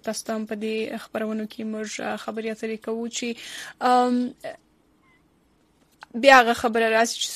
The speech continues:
څوک هم مور پلار نه غواړي چې خپل ماشومانو ته، آه،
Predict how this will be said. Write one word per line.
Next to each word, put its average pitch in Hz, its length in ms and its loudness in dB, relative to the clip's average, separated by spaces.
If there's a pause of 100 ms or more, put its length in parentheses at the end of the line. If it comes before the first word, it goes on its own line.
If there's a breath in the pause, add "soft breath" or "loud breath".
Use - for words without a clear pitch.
څوک 269 280 0
هم 262 80 2
مور 233 300 2
پلار 214 240 0
نه 214 120 0
غواړي 226 280 0
چې - 180 -4 (100)
خپل 226 160 -6 (120)
ماشومانو 220 440 -6
ته، 240 280 -2 (260)
آه، - 400 -4